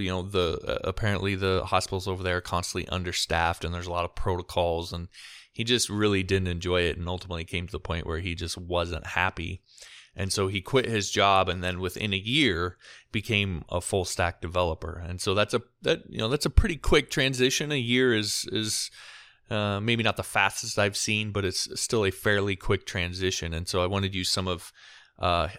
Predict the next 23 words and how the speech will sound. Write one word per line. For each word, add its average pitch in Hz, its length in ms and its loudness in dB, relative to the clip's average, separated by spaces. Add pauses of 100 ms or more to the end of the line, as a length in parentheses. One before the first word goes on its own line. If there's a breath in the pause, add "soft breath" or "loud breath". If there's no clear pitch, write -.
(120)
the 101 140 -4
things, 95 440 -2
his 139 280 0
lessons, 85 640 -2
uh, 87 240 -4
as 90 200 -4
well 90 240 -2
as 80 160 -6
we - 80 -8
talk 78 260 -2
about - 240 -4
this. - 240 -6
So 117 460 4 (640)
what 120 160 6
I 170 40 10
wanna 156 220 4
do 123 160 6
is 110 80 4
go 110 160 4
through 107 220 0
some 92 160 -2
common 101 320 0
questions 113 640 -2